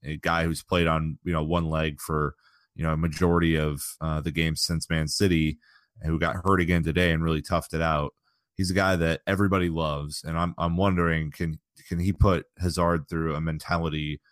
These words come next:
shift if, if Antonio Conte is not getting through? Because, uh, a guy like David Luiz, who, you know, in the past has had all of the, um, accolades and, and has won almost everything to win, like,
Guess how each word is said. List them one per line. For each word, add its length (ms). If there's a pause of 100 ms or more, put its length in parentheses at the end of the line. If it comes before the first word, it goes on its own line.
(200)
shift 340
if, 300
if 160
Antonio 480
Conte 300
is 140
not 140
getting 200
through? 420
Because, 480 (680)
uh, 160
a 60
guy 180
like 120
David 240
Luiz, 400
who, 320 (300)
you 100
know, 300
in 120
the 80
past 340
has 120
had 300 (100)
all 240
of 100
the, 460 (720)
um, 400
accolades 540
and, 220
and 260
has 200
won 220
almost 260
everything 500
to 120
win, 480 (800)
like, 240